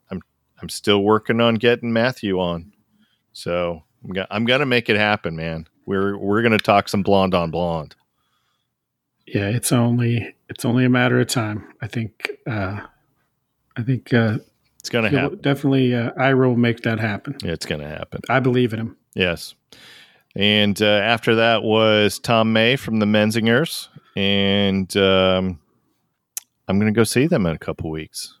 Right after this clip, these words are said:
Speaker 1: I'm, I'm stoked, man,
Speaker 2: Nice.
Speaker 1: 'cause I love Hello Exile. That album is
Speaker 2: Yeah.
Speaker 1: solid. Really
Speaker 2: Oh, yeah.
Speaker 1: solid.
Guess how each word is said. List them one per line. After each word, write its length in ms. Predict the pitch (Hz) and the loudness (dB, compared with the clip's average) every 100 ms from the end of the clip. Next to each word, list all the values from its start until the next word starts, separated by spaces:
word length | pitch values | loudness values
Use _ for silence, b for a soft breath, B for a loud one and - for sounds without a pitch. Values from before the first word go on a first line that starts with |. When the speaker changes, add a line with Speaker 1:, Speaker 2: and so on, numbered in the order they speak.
| _ | _
Speaker 1:
I'm, 240 | 92 127 123 _ _ _ _ _ | -8 -8 -10 _ _ _ _ _
I'm 120 | 113 131 | -2 -2
stoked, 420 | - 104 127 104 | 0 2 2 0
man, 180 | 139 98 | 0 2
Speaker 2:
Nice. 200 | 98 101 | 2 0
Speaker 1:
'cause 240 | - 110 92 | -4 -2 2
I 160 | 104 | 2
love 440 | 120 92 104 104 90 | 2 2 4 4 2
Hello 360 | 92 87 90 | -2 0 0
Exile. 600 | 87 85 - 71 73 87 - _ _ _ _ | -2 -4 -6 -12 -14 -16 -20 _ _ _ _
That 200 | - 107 | 0 2
album 360 | 104 95 87 85 | 4 4 0 -6
is 240 | 80 73 - | -8 -10 -2
Speaker 2:
Yeah. 160 | 127 107 | 2 2
Speaker 1:
solid. 760 | 87 - 107 107 95 78 69 _ b b b b b b _ _ | 2 0 4 4 2 -2 -12 _ b b b b b b _ _
Really 300 | 95 101 120 | -6 2 2
Speaker 2:
Oh, 40 | 107 | 2
yeah. 60 | |
Speaker 1:
solid. 400 | 98 82 78 85 | 0 -4 -6 -14